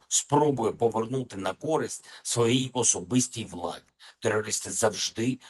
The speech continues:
повинні програвати. Я дякую кожному і кожній, хто справді захищає життя. Дякую усім нашим людям, які б'ються проти терору. І ми маємо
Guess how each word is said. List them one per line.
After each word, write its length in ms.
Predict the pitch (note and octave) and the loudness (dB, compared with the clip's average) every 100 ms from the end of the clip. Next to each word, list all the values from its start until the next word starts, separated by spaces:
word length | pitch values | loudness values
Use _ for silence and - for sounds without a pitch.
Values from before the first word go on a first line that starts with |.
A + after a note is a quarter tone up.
| - | -8
повинні 480 | - A2 G#2+ A2+ C3 | -2 0 2 2 2
програвати. 600 | B2 B2 A2+ B2 B2+ G2 - _ _ - - | 2 0 2 2 2 -2 -6 _ _ -18 0
Я 180 | A2 | 2
дякую 400 | A2+ A#2+ A2+ G#2 | 6 6 4 -2
кожному 460 | G2 D3 D#3 D3 D#3 | -2 2 2 2 -2
і 60 | D3+ | -2
кожній, 500 | D3+ D#3 C3 D3+ D3+ - - | 0 0 0 -6 -14 -20 -20
хто 400 | - B2+ A2 - _ | 2 4 4 2 _
справді 640 | - - D3+ C#3 A2+ - - | 0 2 8 8 6 0 -4
захищає 540 | A#2 A2 - - G2 | -4 -2 -2 0 0
життя. 500 | F#2+ - G2+ A#2+ C#3 - - - | 0 -2 -2 -2 -4 -6 -20 -2
Дякую 440 | B2+ B2+ A#2+ A#2 | 8 8 8 -2
усім 500 | A#2 C#3 - - C#3 | 0 2 4 4 2
нашим 400 | A2 F2 - G2 | 2 0 -2 -6
людям, 360 | G2 B2+ C3 D3 - - | -4 -2 -2 -8 -14 -6
які 280 | A#2 A#2 A#2+ | -2 -2 -2
б'ються 460 | G2 A2+ C#3+ - G#2 | -4 -4 -2 -2 -4
проти 380 | G2+ G2+ - | -4 -6 -6
терору. 540 | F#2 G2+ G2+ B2 C#3+ - - | -6 -2 0 0 -2 -8 -14
І 80 | - | -2
ми 160 | A2+ B2 | 4 4
маємо 420 | B2 A#2+ A#2+ A2 | 6 4 2 -4